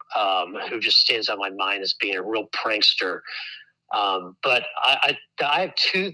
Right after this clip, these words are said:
two memories, Butch. I'm sure you remember these 'cause, uh,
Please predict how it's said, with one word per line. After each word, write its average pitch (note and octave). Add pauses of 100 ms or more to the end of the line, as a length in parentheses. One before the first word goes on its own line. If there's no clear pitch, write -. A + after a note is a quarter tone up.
two G3+
memories, D3
Butch. -
I'm A#2
sure C#3+
you C3+
remember B2+
these A#2
'cause, A2+
uh, G#2+